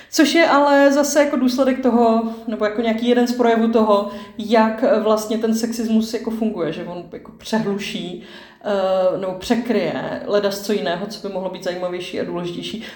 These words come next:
protože je to něco prostě, co je tak jako, jako vulgární a agresivní a, a tak jako svítí to těmi neonovými vyřvanými barvami, že skoro přes to jako není nic vidět. Já jsem se samozřejmě setkala, ehm,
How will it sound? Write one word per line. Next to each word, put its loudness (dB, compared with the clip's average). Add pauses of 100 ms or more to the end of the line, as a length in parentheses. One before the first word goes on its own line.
(120)
protože 2
je 0
to -4
něco -4
prostě, -14
co -12
je -6
tak -10
jako, -10 (100)
jako -8
vulgární -2
a -4
agresivní -4
a, -10 (340)
a -2
tak -10
jako -4
svítí -6
to -6
těmi -6
neonovými -4
vyřvanými -4
barvami, -4 (260)
že -12
skoro -8
přes -12
to -10
jako -8
není -6
nic -12
vidět. -8 (360)
Já 6
jsem 4
se 0
samozřejmě 4
setkala, 2
ehm, 2